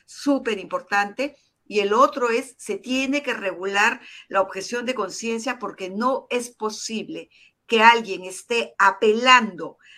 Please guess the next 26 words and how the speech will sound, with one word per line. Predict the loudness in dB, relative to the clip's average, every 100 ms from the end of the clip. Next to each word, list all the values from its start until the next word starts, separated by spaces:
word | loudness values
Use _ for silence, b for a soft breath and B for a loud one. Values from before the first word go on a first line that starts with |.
| b 0
a | 2
este | 2 0 -8
concepto | -4 -8 -8 -6 -4 -4 -8 -10 -10 _
de, | -10 -10 -20 _
de | -2
objeción | -2 -2 -10 -10 -6
de | -6
conciencia | -6 -8 -6 -6 -8 -4 -4 -6 B B B
para | -6 -6 -6
sencillamente | -10 -12 -12 -8 -6 -6 -8 -10 -2 -2 -2 -6
no | -6 -4 0 2
atender | 0 -2 -10 0 0 0 -8
a | -12
una | -12 -12 -14
niña, | -16 -12 -6 -6 -8 B B B _
y | -8 -6
es | -2 0
algo | 0 2 0 0
que | -8 -10
no | -8 -10
se | -10 -12
puede | -6 -6
permitir. | -6 -12 -12 -16 -20 _
Entonces, | -10 -10 -8 -12 -10
ahí | -8 -6 0
hay, | 2 2 -2